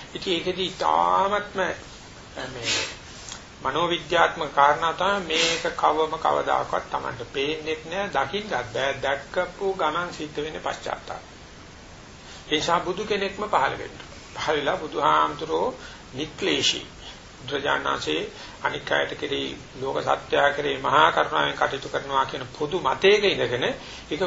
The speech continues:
බුද්ධ කෘත්‍යය. ඒ නිසා උන්වහන්සේ කිව්වට අපිට තරහ වෙන්න දෙයක් නෑ. නිසා බුදු කෙනෙක් කියනකොට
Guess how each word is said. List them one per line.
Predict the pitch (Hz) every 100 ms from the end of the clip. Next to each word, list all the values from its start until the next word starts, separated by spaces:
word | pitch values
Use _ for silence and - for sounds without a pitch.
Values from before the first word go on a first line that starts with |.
| 131
බුද්ධ | 117 165 - 214
කෘත්‍යය. | - 170 - 135
ඒ | 123
නිසා | 139 160
උන්වහන්සේ | 139 131 127 143 143 165
කිව්වට | 165 160 156
අපිට | - -
තරහ | 73 65
වෙන්න | 67 64
දෙයක් | 64 62 -
නෑ. | - - - - - - - - - - - - - - - - - -
නිසා | 156 160 156
බුදු | 170 214
කෙනෙක් | 202 180 165
කියනකොට | 156 131 131 131